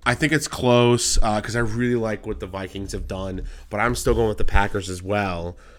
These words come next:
Um, I do also think that when push comes to shove, Aaron Rodgers loves football too much. He'll come back and he'll play, uh, and they'll have a really good season. I have them statted out to be, to be pretty good, but I think the Vikings are also gonna be very good. So I think that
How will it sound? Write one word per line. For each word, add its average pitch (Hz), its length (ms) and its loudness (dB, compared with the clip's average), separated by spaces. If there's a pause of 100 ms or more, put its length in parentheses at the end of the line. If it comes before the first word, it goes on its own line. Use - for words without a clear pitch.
(200)
Um, 92 440 -6
I 110 120 2
do 113 300 2
also 107 320 2
think 98 280 -4
that 90 260 -2
when 95 120 -6
push - 280 0
comes 92 260 -6
to 95 80 -8
shove, 87 500 -6
Aaron 92 220 -4
Rodgers 92 400 -8
loves 90 180 -8
football 87 360 -8
too - 160 -10
much. 85 420 -10 (340)
He'll 95 100 -4
come 95 200 -6
back 87 300 -6
and 90 120 -12
he'll 95 120 -8
play, 82 520 -8 (480)
uh, 85 220 -8
and 90 140 -6
they'll 85 100 -6
have 90 220 -6
a 87 40 -6
really 87 220 -6
good 82 160 -12
season. 82 320 -8
I 80 60 -10
have 80 180 -12
them 82 140 -12
statted 80 380 -12
out 76 220 -14
to 85 60 -14
be, 80 380 -12
to - 80 -16
be 85 120 -8
pretty - 240 4
good, 82 240 -6
but 85 100 -12
I 90 60 -8
think 98 240 -8
the 92 80 -6
Vikings 87 440 -8
are 87 100 -6
also 87 260 -8
gonna 85 160 -8
be 82 120 -10
very 82 300 -8
good. 82 360 -8 (400)
So 107 400 -2
I 107 100 -2
think 110 360 -8
that 101 360 -2